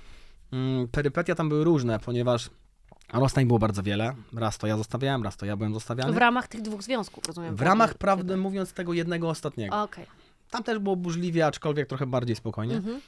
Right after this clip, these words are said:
Speaker 1: Tutaj, tutaj była większa zmienna. Mm, e, także w gruncie rzeczy chodzi o to, że mam perspektywę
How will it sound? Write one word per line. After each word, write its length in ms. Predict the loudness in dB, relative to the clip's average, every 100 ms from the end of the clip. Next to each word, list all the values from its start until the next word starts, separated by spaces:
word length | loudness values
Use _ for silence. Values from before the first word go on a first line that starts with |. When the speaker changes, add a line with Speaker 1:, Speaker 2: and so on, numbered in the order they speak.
| _ -16
Speaker 1:
Tutaj, 380 | -8 -2 -2 -2
tutaj 260 | -4 -2
była 440 | 0 2 4 4 2 -2 -6 -6
większa 340 | -4 -4 -4
zmienna. 480 | -2 -2 -2 -2 -4 -8 _ _ _ -20 _ -6
Mm, 560 | -2 0 0 0 -2 -4 _ _ -20 -20 -20 -20 -20 _ -2
e, 60 | 2 4 4 2 _ _ _ _ _ -4
także 260 | -2 0
w 200 | -2 -4
gruncie 240 | -2 0 0
rzeczy 160 | 0
chodzi 260 | 0 2 2
o 60 |
to, 140 | 2 2
że 80 | 4
mam 220 | 4 4
perspektywę 880 | 2 0 -2 -4 0 2 4 4